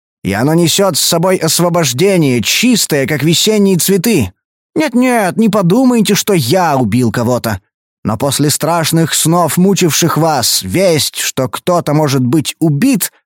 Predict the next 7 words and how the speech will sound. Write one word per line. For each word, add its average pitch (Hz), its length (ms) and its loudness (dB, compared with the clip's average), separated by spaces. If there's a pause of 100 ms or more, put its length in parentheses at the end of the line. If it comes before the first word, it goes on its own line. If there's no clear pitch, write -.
уже 208 300 2
сама 190 400 2
по 127 100 -2
себе 110 320 0
освобождение. 85 1120 -4 (400)
Не 117 160 0
понимаете? 170 720 0